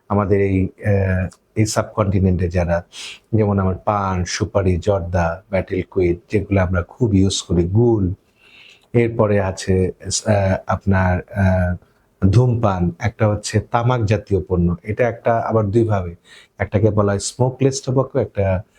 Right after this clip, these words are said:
আহ, আমরা স্মোকিং এর মাধ্যমে যেটা ই করছি, এগুলি এটার মধ্যে অন্যতম। এছাড়াও অ্যালকোহল আছে,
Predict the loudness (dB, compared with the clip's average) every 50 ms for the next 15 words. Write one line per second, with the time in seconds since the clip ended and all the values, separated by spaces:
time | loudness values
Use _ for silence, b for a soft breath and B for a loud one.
0 | b b b b -2 0 0 0 2 2 2 2 2 2 0 0 -2 -2 -2 0
1 | 0 0 0 0 0 -2 -2 -2 -2 -2 -2 -2 -4 -6 -4 -2 -4 -4 -2 -6
2 | -10 -10 -6 -8 -8 -8 -8 -14 -6 -4 -4 -4 _ _ _ _ _ _ _ _
3 | _ _ _ _ _ _ _ _ -20 _ _ 0 0 2 2 2 2 2 0 0
4 | 0 0 0 0 2 2 2 2 2 0 0 0 0 -2 -4 -4 -6 -8 -8 -14
5 | -16 B B B B B B B B B -4 -2 0 0 0 0 0 0 0 0
6 | -2 -2 0 -2 -2 0 0 0 0 0 0 -2 -8 -4 -2 -2 -2 -2